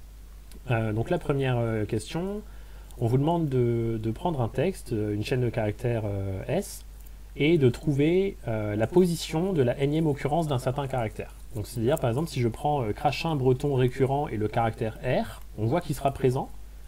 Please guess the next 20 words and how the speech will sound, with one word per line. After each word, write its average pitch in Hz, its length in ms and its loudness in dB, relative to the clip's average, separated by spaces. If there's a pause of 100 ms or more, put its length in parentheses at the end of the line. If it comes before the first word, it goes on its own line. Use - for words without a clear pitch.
(140)
Donc 113 100 -2
si 170 140 0
je 156 40 2
demande 165 220 4
la 139 80 4
première 156 320 2
occurrence, 147 640 -2
ça 123 160 0
doit 120 180 4
renvoyer 120 320 2
l'indice 123 440 0 (140)
un, 156 160 0 (140)
parce - 100 -16
qu'elle 117 120 2
est - 20 0
en 107 80 0
position, 113 580 -2
euh, 104 160 0
d'indice 104 400 -4
un, 170 160 -4